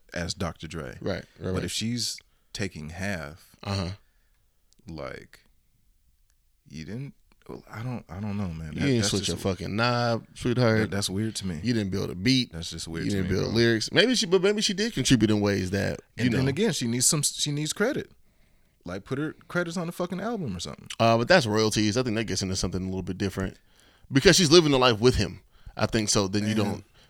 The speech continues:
Speaker 2: because you don't get married to get divorced. You know what I mean?
Speaker 1: Yeah.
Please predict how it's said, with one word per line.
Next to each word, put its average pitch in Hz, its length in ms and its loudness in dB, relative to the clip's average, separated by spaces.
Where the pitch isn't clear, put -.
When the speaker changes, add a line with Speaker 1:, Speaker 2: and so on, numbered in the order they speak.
Speaker 2:
because 139 220 6
you 233 60 2
don't 139 180 6
get 107 100 2
married 104 360 0
to 117 160 0
get 101 180 0
divorced. 90 580 -6
You 98 80 -6
know 98 100 -4
what 98 80 -2
I 98 40 -4
mean? 104 140 -8
Speaker 1:
Yeah. 151 240 2